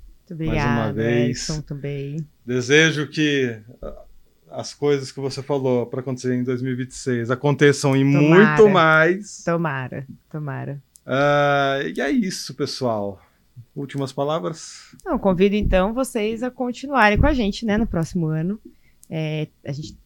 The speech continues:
Speaker 1: né, como o Erickson falou, a gente tem muitos sonhos, muitas pretensões de ampliar cada vez mais os nossos conteúdos, né, trazer cada vez mais boas histórias, né, e que vocês possam, é, assim como a gente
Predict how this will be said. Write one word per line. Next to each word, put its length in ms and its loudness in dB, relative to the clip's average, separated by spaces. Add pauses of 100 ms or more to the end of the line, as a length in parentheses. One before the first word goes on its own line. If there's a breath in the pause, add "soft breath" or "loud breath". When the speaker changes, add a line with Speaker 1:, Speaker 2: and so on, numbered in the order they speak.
Speaker 1:
né, 180 -4
como 180 -2
o 120 2
Erickson 300 -2
falou, 240 -4
a 60 -2
gente 180 -10
tem 120 -4
muitos 240 -2
sonhos, 260 -2
muitas 320 4
pretensões 640 0
de 100 -2
ampliar 380 0
cada 180 -4
vez 220 -4
mais 240 0
os 60 -10
nossos 200 -4
conteúdos, 800 -4
né, 160 -2
trazer 420 -6 (240)
cada 200 0
vez 160 0
mais 180 2
boas 220 -2
histórias, 580 0
né, 240 -4 (460 soft breath)
e 80 -4
que 80 -2
vocês 280 0
possam, 640 4 (360 soft breath)
é, 280 4
assim 220 2
como 180 4
a 120 8
gente 440 2